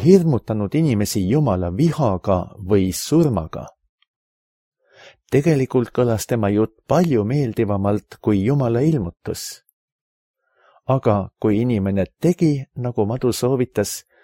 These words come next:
siis muidugi ei saanud ta seda, mis talle lubati, vaid kaotas sellegi, mis tal enne oli olnud. See on endiselt kuradi töö metoodika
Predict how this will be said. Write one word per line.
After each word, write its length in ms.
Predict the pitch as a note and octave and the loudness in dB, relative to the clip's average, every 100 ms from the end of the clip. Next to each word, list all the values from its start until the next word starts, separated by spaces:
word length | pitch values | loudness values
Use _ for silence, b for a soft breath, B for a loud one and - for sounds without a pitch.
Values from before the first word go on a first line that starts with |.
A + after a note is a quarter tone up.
| b | b
siis 400 | - - A#2 A2 | -8 -2 0 -2
muidugi 480 | A2 D3 E3 G2+ - | -2 0 2 0 2
ei 100 | G2 | 2
saanud 480 | F#2+ - D#3+ C3+ F#2 | 0 -2 -2 -2 -4
ta 100 | - | -6
seda, 280 | - A#2 F#2 | -4 -4 -4
mis 200 | G2 - | -4 -4
talle 240 | G#2 F#2+ | -2 0
lubati, 580 | F2+ A#2 G#2 - - E2 - b b b - | 0 0 -2 -4 -6 -8 -8 b b b -2
vaid 300 | B2 A2+ - | 0 0 -2
kaotas 480 | A#2 G2 - F#2 - | -4 -4 -4 -6 -6
sellegi, 420 | - E3 C3 - A#2 | -2 0 0 -2 -4
mis 160 | A#2 | -4
tal 160 | - D3+ | -4 -2
enne 340 | C#3+ F#2+ F#2 | 0 -2 -2
oli 200 | F2+ F2+ | 0 0
olnud. 460 | F2 F2 F2 - - _ _ _ _ _ _ _ _ B B B B B | 0 -2 -8 -14 -20 _ _ _ _ _ _ _ _ B B B B B
See 280 | - - C#3 | -4 2 2
on 160 | G2+ G#2 | 2 0
endiselt 600 | E3+ C#3+ G#2 - F#2+ - | 0 0 -2 -2 -4 -2
kuradi 380 | C#3 C3+ G2 G2 | 0 2 0 -2
töö 280 | - C3 G2+ | -2 -2 0
metoodika 920 | G2 - - C3+ C#3+ C3+ - A#2 A#2 | -2 -4 -2 0 -2 -4 -2 -2 -2